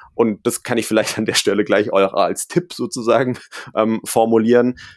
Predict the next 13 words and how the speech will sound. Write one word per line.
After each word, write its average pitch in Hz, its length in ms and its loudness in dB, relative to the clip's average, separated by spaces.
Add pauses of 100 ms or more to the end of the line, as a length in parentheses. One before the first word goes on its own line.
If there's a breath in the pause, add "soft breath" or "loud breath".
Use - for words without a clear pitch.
(320 loud breath)
die 120 160 2
Erkenntnis, 113 640 0 (320 loud breath)
diese 123 200 2
Theorie 147 760 2
lässt 117 440 0
sich - 260 -6
aus - 160 0
unserer 151 340 0
Erfahrung 127 520 0
nicht 107 500 -2
eins 110 300 -2
zu 104 140 -2
eins 98 520 -2